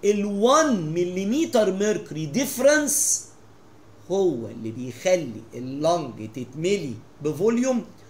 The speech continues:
خمسمية ملي هواء. يعني النفس الواحد محتاج فرق ضغط وان مليمتر ميركوري عشان ياخد تايدال فوليوم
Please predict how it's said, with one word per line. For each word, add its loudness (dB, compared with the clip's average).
خمسمية 2
ملي 0
هواء. -10
يعني -2
النفس 0
الواحد 4
محتاج -2
فرق -2
ضغط -6
وان 2
مليمتر 0
ميركوري -2
عشان -4
ياخد -2
تايدال 0
فوليوم 4